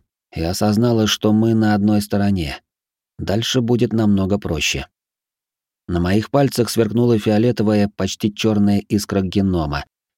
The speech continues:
и я отправил ее Море. Ловец душ, взятый с тела главного меркатора на развалинах куба, возвратился к хозяйке. «Это... зачем?»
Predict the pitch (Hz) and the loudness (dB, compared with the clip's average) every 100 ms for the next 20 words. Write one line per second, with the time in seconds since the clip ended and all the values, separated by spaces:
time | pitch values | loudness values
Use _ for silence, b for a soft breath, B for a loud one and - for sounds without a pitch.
0 | _ - 110 131 120 - 120 113 113 104 | _ -4 0 2 0 0 0 2 4 4
1 | 104 107 104 87 73 69 - _ _ _ | 4 4 2 0 -4 -10 -14 _ _ _
2 | _ _ - 85 92 95 - 92 117 - | _ _ -6 -2 -2 -2 -2 -2 0 -2
3 | - - 87 101 101 95 - 107 101 90 | -6 -6 0 0 0 -4 -2 0 2 2
4 | 101 98 98 95 95 92 101 95 98 98 | 2 2 0 0 0 -2 -2 -2 -2 0
5 | 95 92 92 92 90 92 - - 113 110 | 0 -2 -2 -2 0 -2 -4 -4 0 0
6 | 107 - _ _ 101 92 95 - 90 90 | 0 -6 _ _ -2 0 -2 -2 -4 -4
7 | 85 - 92 87 78 - 73 - _ _ | -6 -4 -2 -2 -2 -4 -8 -10 _ _
8 | _ _ _ _ _ - 107 117 107 - | _ _ _ _ _ -4 -2 0 -2 -4
9 | _ _ _ _ _ - 107 - - 151 | _ _ _ _ _ -4 -2 0 2 2
10 | 107 71 | 2 -2